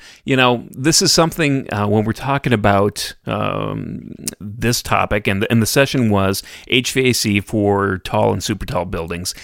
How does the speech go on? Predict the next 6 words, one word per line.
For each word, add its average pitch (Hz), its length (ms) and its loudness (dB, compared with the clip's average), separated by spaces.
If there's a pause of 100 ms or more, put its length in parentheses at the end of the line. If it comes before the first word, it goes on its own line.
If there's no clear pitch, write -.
(100)
in 127 200 -2
hot 113 320 -2
and 90 240 -6
humid 98 340 -4
climates. 85 720 -8 (520)
So 143 320 4